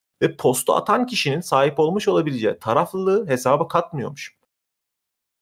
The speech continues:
Örneğin bir posta bir yaptığım yoruma takılmış. O postta dokuz yıllık sevgilisi tarafından ilişkinin başında aldatılmış bir adam vardı ve bu konuda yalan mı ne bir şey söylemişti.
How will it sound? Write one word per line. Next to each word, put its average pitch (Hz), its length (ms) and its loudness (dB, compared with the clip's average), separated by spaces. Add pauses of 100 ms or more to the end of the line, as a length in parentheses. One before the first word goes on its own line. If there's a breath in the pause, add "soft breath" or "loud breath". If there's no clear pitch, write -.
(140)
Örneğin 170 500 2
bir 202 120 -2
posta 175 380 0
bir 165 60 -2
yaptığım 165 380 0
yoruma 156 240 0
takılmış. 131 500 -6
O 180 140 -2
postta 170 440 -4
dokuz 196 300 0
yıllık 190 280 2
sevgilisi 170 420 -4
tarafından 156 480 0
ilişkinin 151 580 -4
başında 156 400 0
aldatılmış 156 500 0
bir - 120 0
adam 180 280 2
vardı 202 400 2 (480 loud breath)
ve 151 200 -2
bu 170 200 -8
konuda 202 240 2
yalan 185 260 6
mı 156 100 0
ne 175 160 0
bir 147 40 -4
şey 208 120 0
söylemişti. 135 640 -2